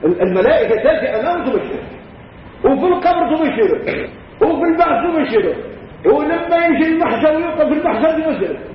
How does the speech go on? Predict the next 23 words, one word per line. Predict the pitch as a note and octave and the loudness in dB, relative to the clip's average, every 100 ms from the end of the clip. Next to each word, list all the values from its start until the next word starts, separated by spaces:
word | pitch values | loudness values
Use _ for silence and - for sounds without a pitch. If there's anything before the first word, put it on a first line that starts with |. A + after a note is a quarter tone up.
| - - - | -18 -6 -2
وتبشره، | G#3+ E4 C4 A#3 G3 - | 0 0 2 0 0 0
وعند | C4+ D#4+ F4 D4+ | 0 0 -2 0
الوقوف | D#4 D4+ D4+ E4+ G4+ F4+ D#4+ C#4+ | 0 0 0 2 2 2 -2 -2
والمثول | C#4 C#4 A#3 D#4 F4+ | -2 -2 0 0 0
بين | C#4+ C4 | 0 0
يديه | A#3+ C4 | 2 2
تبشره، | B3 B3 - G4+ - - - - - - - | 2 0 2 0 -2 -8 -16 -20 -20 -10 2
و-، | G#3 C#4 - - A3+ | 4 4 2 -2 -2
و-، | C#4 G3+ | -2 -4
وحتى | - A3 A3+ - | -4 -2 -2 0
تقيه | D4 B3 - C#4+ C4 C4+ A3+ | 0 0 -2 0 2 2 2
فيه، | D4+ C#4 - - - - | 4 4 2 -8 -12 -6
وحتى | G#3+ - C#4 C4+ | -4 -4 -4 -4
المرور | A3 A3 C4+ G4 | -2 0 2 2
على | F4 D#4 | 0 0
الصراط | - C#4+ C#4 | 0 0 0
يبشر، | B3 B3 - - - - - | 0 -2 -2 -8 -10 -8 0
وعند | D4+ D#4+ D#4+ | 0 2 0
الميزان | F4 D#4+ C#4+ D4 | 2 2 2 0
يبشر، | C4+ A#3 - - - - | 0 0 -2 -8 -8 -2
وعند | D4+ D#4+ E4 | 0 2 2
العرض | D#4+ E4 D4+ | 0 2 2
يبشر، | D#4 D4+ - F#3+ - | 2 2 2 -2 -6